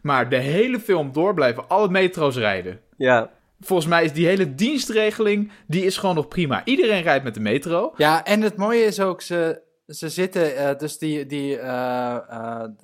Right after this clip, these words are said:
Speaker 3: de onderhandelingen gebeuren in het controlecentrum van de metro.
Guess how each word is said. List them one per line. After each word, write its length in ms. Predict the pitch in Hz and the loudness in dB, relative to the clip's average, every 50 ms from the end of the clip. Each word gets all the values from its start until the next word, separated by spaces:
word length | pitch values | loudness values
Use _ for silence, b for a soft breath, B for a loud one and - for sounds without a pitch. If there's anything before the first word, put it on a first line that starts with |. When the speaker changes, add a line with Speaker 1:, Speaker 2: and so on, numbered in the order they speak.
| 110 _ | _ _
Speaker 3:
de 140 | 123 123 117 | -10 -10 -8
onderhandelingen 520 | 135 131 131 135 156 170 175 170 151 135 | -6 -4 -2 -2 -2 -2 -2 -4 -4 -4
gebeuren 480 | - - 123 - 139 165 180 165 160 - | -6 -8 -4 0 0 2 2 0 -2 -4
in 100 | 143 139 | -6 -8
het 120 | 135 - | -10 -8
controlecentrum 1000 | - 143 127 - - 165 185 196 202 185 - - 175 156 147 135 - 131 120 113 | -8 -10 -10 -8 -2 0 2 2 2 0 -2 -2 -2 -2 -4 -6 -8 -10 -6 -2
van 200 | 143 156 165 156 | 0 0 0 0
de 60 | 131 | -2
metro. 600 | 127 131 135 151 165 - - 196 202 233 233 | -4 -2 -2 -2 -2 -2 0 2 2 2 0